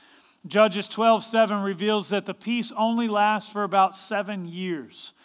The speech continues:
Well, if we go back to the beginning of this story, we see that they are oppressed for eighteen years.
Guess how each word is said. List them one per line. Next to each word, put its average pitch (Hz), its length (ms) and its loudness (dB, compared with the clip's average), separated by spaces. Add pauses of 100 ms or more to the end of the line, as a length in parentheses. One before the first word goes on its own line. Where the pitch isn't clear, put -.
(440)
Well, 214 120 2
if 185 60 0
we 214 100 2
go 247 180 4
back 262 280 4
to 214 60 -10
the 220 80 -2
beginning 226 360 0
of 220 100 0
this 220 160 -2
story, 240 360 2
we 202 160 -2
see 247 400 -2
that 202 260 -2 (260)
they 226 140 0
are 226 160 4
oppressed 220 680 -2
for 214 240 -2
eighteen 202 760 -6
years. 131 760 -16